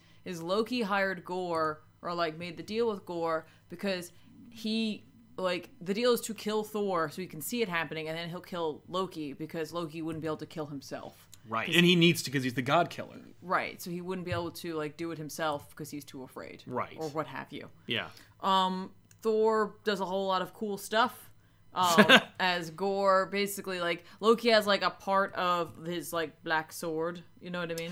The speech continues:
Speaker 2: Yes.
Speaker 1: He has, like, a crystal of it. Gore already basically has taken control of it. He's bas-, letting Loki think that he
Speaker 2: That he's
Speaker 1: has
Speaker 2: got
Speaker 1: it.
Speaker 2: it,
Speaker 1: It's like,
Speaker 2: yeah.
Speaker 1: whatever. He, like, hangs the two out to dry. Uh,
Speaker 2: <laughs>
Speaker 1: Thor uses his lightning and, like, shoots it through his eyes,
Speaker 2: <laughs>
Speaker 1: his mouth,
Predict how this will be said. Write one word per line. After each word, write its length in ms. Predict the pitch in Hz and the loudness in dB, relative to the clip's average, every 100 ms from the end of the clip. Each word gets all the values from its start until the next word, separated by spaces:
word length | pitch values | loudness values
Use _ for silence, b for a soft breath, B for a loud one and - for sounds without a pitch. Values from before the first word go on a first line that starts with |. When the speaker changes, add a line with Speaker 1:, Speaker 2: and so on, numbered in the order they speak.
| 175 | -6
Speaker 2:
Yes. 600 | - 151 165 165 156 139 | 6 12 12 12 10 8
Speaker 1:
He 60 | 117 | 4
has, 100 | 196 | 2
like, 80 | 190 | 0
a 40 | 160 | -4
crystal 440 | - 214 - 214 | -4 -4 -2 0
of 80 | 202 | 2
it. 280 | 196 196 - | 2 -2 -4
Gore 180 | 185 180 | -2 0
already 200 | 175 160 | -2 -4
basically 520 | 170 156 175 165 156 | -6 -6 -6 -6 -6
has 160 | 160 | -8
taken 240 | - 165 156 | -8 -8 -6
control 320 | 156 160 160 | -6 -4 -4
of 80 | 165 | -4
it. 40 | |
He's 120 | 160 147 | -6 -6
bas-, 220 | 160 151 - | -8 -8 -10
letting 420 | 156 156 160 156 151 - | -6 -4 -4 -8 -12 -10
Loki 300 | 156 156 156 | -6 -6 -8
think 400 | 147 165 156 165 - | -10 -6 -6 -8 -12
that 120 | 170 | -10
he 40 | 165 | -6
Speaker 2:
That 100 | 131 | -4
he's 80 | 165 | -4
Speaker 1:
has 180 | 160 | -2
Speaker 2:
got 260 | 156 101 101 | 0 0 0
Speaker 1:
it. 20 | |
Speaker 2:
it, 20 | |
Speaker 1:
It's 40 | 107 | -2
like, 80 | - | -6
Speaker 2:
yeah. 100 | 190 | -6
Speaker 1:
whatever. 380 | 147 139 139 143 b b b | -6 -6 -8 -10 b b b
He, 100 | - | -10
like, 180 | 175 165 | -8 -6
hangs 260 | 151 170 156 | -6 -8 -8
the 80 | 160 | -10
two 180 | 175 | -4
out 160 | 165 156 | -2 -2
to 80 | 147 | -4
dry. 520 | 151 160 160 160 156 b - | 0 2 4 2 -2 b -4
Uh, 60 | - | -2
Speaker 2:
<laughs> 40 | |
Speaker 1:
Thor 440 | 156 - 202 190 185 | 0 2 2 4 2
uses 480 | 175 175 185 165 | -2 -6 -4 -6
his 180 | - 165 | -6 -4
lightning 600 | 151 170 180 185 180 202 | 0 -2 -2 -4 -4 -4
and, 160 | - 160 | -6 -6
like, 240 | 156 143 - | -6 -8 -12
shoots 440 | - - 240 233 - | -10 -6 -6 -4 -6
it 100 | 233 | -4
through 200 | 220 202 | -4 -2
his 260 | 196 175 - - | -4 -6 -12 -4
eyes, 680 | 190 220 277 330 381 339 - - - | 2 4 4 4 0 -6 -12 -18 -20
Speaker 2:
<laughs> 300 | - - - | -14 -10 4
Speaker 1:
his 120 | 226 208 | 6 6
mouth, 460 | 208 226 269 359 349 | 8 8 8 8 2